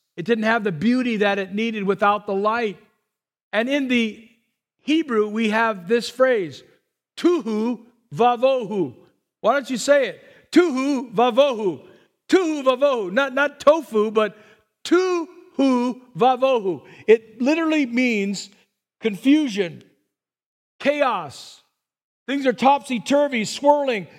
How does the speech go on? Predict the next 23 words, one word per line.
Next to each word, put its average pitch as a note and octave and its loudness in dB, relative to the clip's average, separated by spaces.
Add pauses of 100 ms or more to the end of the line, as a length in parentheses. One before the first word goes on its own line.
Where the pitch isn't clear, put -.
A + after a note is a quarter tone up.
(140)
disoriented, B3+ 0 (260)
darkness. G#3 -2 (1300)
Some A#3 -2
of A#3 0
us A3+ -2
feel B3+ -4
that A#3+ 2
way A#3 0
even A3 -6
now A3 -2
in, D#3+ -10 (200)
in F#3+ -10
pandemic. G3+ -8 (560)
Tohu C#4 0
vavohu. G#3+ -2 (880)
I D4 2
don't E4+ -2
know B3+ 2
how B3 -2
many B3 0
of A#3 -6
you A#3+ 2
are A3 -2